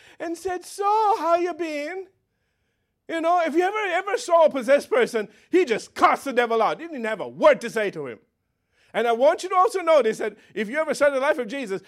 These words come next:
Jesus doesn't say, "Now, okay, well, thank you for teaching this guy this lesson. Could you please leave now?"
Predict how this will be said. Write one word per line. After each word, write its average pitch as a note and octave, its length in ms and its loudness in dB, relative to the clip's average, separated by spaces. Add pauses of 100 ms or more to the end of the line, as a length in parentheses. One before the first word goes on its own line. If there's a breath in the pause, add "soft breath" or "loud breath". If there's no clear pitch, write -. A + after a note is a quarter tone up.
(140 loud breath)
Jesus A#3+ 340 -6
doesn't C#4 260 -2
say, C#4+ 260 2
"Now, G3+ 180 2
okay, A3+ 480 2
well, A3 140 -2
thank B3 360 -4
you C4+ 180 -6
for A#3 160 -4
teaching B3 420 -8
this A3+ 160 -12
guy A#3 200 0
this C4+ 220 -10
lesson. F3+ 480 -6 (560)
Could A3 220 -6
you G#3+ 140 -4
please G#3+ 420 -6
leave G3 380 -8
now?" C3 320 -12